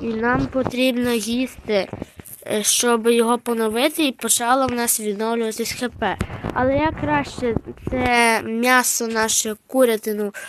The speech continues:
посмажу, адже так вона нам дасть більше, ну, до нашого голоду.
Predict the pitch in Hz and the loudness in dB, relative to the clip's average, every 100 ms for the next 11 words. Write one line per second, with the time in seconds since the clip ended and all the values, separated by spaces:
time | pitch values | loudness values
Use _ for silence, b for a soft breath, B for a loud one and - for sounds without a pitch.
0 | B - 247 - 247 269 339 392 302 226 | B -2 -2 2 6 8 8 6 4 4
1 | - 214 202 220 208 254 311 302 269 254 | 2 0 0 0 2 2 2 0 0 0
2 | 254 254 240 233 B B B B B - | 0 0 -2 -6 B B B B B -10
3 | 202 226 233 285 - - 202 226 233 226 | 2 4 6 4 0 -4 -4 0 2 2
4 | - 247 233 233 226 - - 302 269 170 | 2 2 2 4 2 -2 -4 -2 0 -2
5 | 175 151 _ 208 220 220 - 214 208 202 | -8 -18 _ -2 2 2 0 -2 -2 0
6 | 240 185 | -2 -2